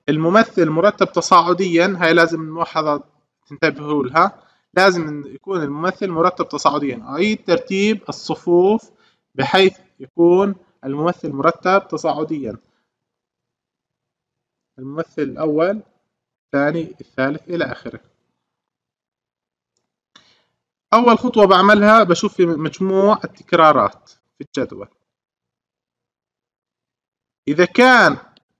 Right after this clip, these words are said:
مجموع التكرارات فردي، خلينا نرمز لمجموع التكرارات برمز N. إذا كانت ال N فردي بوجد هاي القيمة يا شباب اللي باللون الأحمر، N زائد واحد على اثنان. ثم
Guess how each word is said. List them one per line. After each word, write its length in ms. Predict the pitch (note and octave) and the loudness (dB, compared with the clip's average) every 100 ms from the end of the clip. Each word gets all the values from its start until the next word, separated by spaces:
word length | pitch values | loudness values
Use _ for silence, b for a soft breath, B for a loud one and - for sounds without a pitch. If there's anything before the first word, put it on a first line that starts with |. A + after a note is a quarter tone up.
| _ | _
مجموع 580 | C#3 C3+ F3+ A3+ A3+ E3+ | -6 -4 -2 2 2 2
التكرارات 800 | - F3 - F#3 F3 G3+ F3+ - | -4 -6 0 4 6 8 6 4
فردي، 640 | - G3+ F#3+ C#3 C#3 E3 - _ _ _ _ _ _ _ _ | 0 2 4 2 -4 -6 -10 _ _ _ _ _ _ _ _
خلينا 340 | - F3 G3 | 0 2 4
نرمز 480 | F3 G3 F#3+ D#3 C#3+ | 4 4 4 0 -2
لمجموع 360 | C#3+ C3+ F3 F3+ | -2 -2 -2 -4
التكرارات 680 | - C#3 - C#3 D3+ F3 D#3 | -4 -12 -6 -4 -2 -6 -8
برمز 420 | C#3+ E3 D#3+ - | -14 -14 -16 -20
N. 280 | D#3 C3 A2+ _ _ _ _ _ _ _ _ _ | -18 -18 -20 _ _ _ _ _ _ _ _ _
إذا 160 | C#3 D3+ | -4 -2
كانت 480 | - A3 A#3 A3+ G#3+ | 0 4 6 4 2
ال 100 | G3 | 2
N 180 | A3+ A3 | 2 4
فردي 420 | A#3+ A3+ F3+ G3+ | 2 2 2 4
بوجد 360 | G#3 G3+ G3 | 6 6 4
هاي 260 | G3+ A3+ G#3+ | 4 4 4
القيمة 400 | G3 - F#3+ E3 | 2 0 0 2
يا 120 | C#3+ | 0
شباب 380 | - D3 C#3 C3+ | -2 0 2 0
اللي 140 | C#3+ | -2
باللون 360 | D3 E3+ F#3 F#3+ | -4 2 4 4
الأحمر، 400 | F#3+ - D#3 B2 | 2 -2 -2 -2
N 260 | - F#3+ D#3+ | 2 0 2
زائد 320 | D3 D#3+ E3+ | 0 0 4
واحد 320 | G3+ F#3+ G#3+ | 4 4 2
على 280 | F3+ F#3 F#3 | 2 2 -2
اثنان. 420 | F3 F#3+ E3 A2 _ _ _ _ _ _ _ _ _ _ _ _ _ _ _ _ _ _ _ _ _ _ | -8 -6 -6 -6 _ _ _ _ _ _ _ _ _ _ _ _ _ _ _ _ _ _ _ _ _ _
ثم 380 | B3 B3+ G3 | 4 4 6